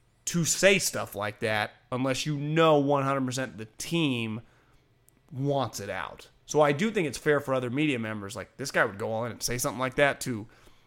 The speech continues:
not just Joe Blow player, like, he's fucking Alshon Jeffrey. Like, if I'm Alshon, whether I said it or not, am I calling his ass out on the team plane or the, like, it's putting him in a weird position. 'Cause then I got Carson looking at me like, "Do you hate me?"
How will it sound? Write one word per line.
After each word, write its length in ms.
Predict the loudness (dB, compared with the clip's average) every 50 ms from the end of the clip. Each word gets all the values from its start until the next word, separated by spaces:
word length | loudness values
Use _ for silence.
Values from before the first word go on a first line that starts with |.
| -8 -4
not 320 | 0 2 2 2 2 0
just 200 | -4 -10 -10 -8
Joe 300 | -4 0 2 2 2 0
Blow 300 | 0 -2 -2 -2 -4 -4
player, 400 | 0 4 4 6 6 4 2 2
like, 260 | 0 -2 -2 -4 -10 -20 -20 -20 -12 -8
he's 160 | -8 -2 0
fucking 240 | 0 0 0 -2 -2 2
Alshon 420 | 2 2 2 2 0 -2 -2 -2 -6
Jeffrey. 480 | -4 -4 -4 -4 -4 -8 -14 -16 -18 -20 _ _ _ -6
Like, 100 | -2 0
if 60 | 4 4
I'm 140 | 4 4
Alshon, 680 | 4 2 2 2 2 2 0 -4 -6 -6 -6 -8 -8 -10 -14 _ _ _ _ _ -20 -20 _ _ 2
whether 300 | 4 6 8 8 8 6
I 80 | 4
said 340 | 2 2 2 4 4 4 4
it 140 | 2 0 -2
or 100 | -4 -4
not, 400 | 0 2 4 6 4 4 2 0 -8 -20 -20 _ _ _ _ _ -8
am 120 | 0 2 2
I 80 | 2
calling 400 | 2 2 2 2 4 4 4 2
his 120 | 2 2 2
ass 220 | 2 2 2 2
out 260 | 4 4 4 4 2
on 100 | -2 -4
the 40 | -4
team 220 | -2 -2 -2 -2
plane 360 | -2 -2 0 0 0 0 0 -2
or 220 | -4 -4 -6 -4
the, 220 | -2 -2 -4 -4 -4
like, 160 | -6 -4 -2
it's 220 | -4 -4 -4 -8
putting 300 | -10 -2 0 0 0 2
him 140 | 0 0 0
in 60 | 0
a 60 | -2 -4
weird 260 | -6 -8 -10 -10 -12
position. 380 | -12 -12 -12 -10 -12 -14 -14 -12
'Cause 120 | -6 0 2
then 140 | 2 2
I 100 | 2 0
got 160 | -2 -4 -4 2
Carson 340 | 2 4 4 2 0 -4
looking 220 | -6 -6 -4 -4 -4
at 160 | -4 -4 -4
me 160 | -4 -4 -4
like, 200 | -4 -6 -6 -8
"Do 80 | -8 -6
you 200 | -4 -4 -4 -6 -8 -10
hate 180 | -10 -8 -6
me?" 220 | -4 -4 -6 -6